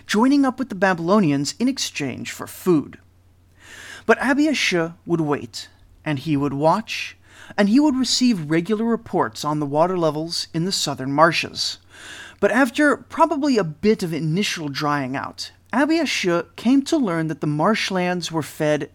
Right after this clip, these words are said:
in part by the Persian Gulf, and would never recede in his lifetime.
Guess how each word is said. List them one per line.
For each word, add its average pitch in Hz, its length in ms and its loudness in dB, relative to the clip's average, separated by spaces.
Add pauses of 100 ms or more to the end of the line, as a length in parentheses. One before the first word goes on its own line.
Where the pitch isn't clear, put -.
in 233 220 4
part 240 480 2 (180)
by 202 140 2
the 240 80 -2
Persian 135 480 -6
Gulf, 165 420 0 (400)
and 202 180 0
would 220 160 2
never 202 480 0
recede 139 640 -4
in 180 180 -6
his 131 300 -8
lifetime. 143 680 -4